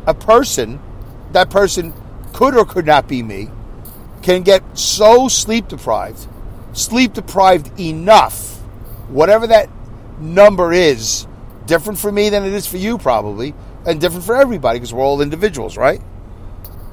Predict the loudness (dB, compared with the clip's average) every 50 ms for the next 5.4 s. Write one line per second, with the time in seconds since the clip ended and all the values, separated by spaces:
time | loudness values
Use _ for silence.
0 | -16 -16 -18 -18 -18 -18 -18 -18 -18 -18 -18 -16 -4 0 2 2 4 4 4 6
1 | 6 6 6 6 6 6 6 6 0 -6 -4 -2 -2 -2 -2 -2 -4 -2 -2 -2
2 | -2 -4 -2 -2 -2 0 0 -2 -4 0 2 2 2 2 0 -6 -8 -8 -8 -6
3 | -6 -6 -6 -8 -10 -10 -10 -10 -2 -2 -2 -2 -2 -6 -10 -10 -10 -10 -10 -12
4 | -16 -16 -16 -16 -16 -16 -18 -12 -4 2 2 4 4 4 4 2 2 2 0 -2
5 | -2 -4 -6 -6 -8 -10 -12 -12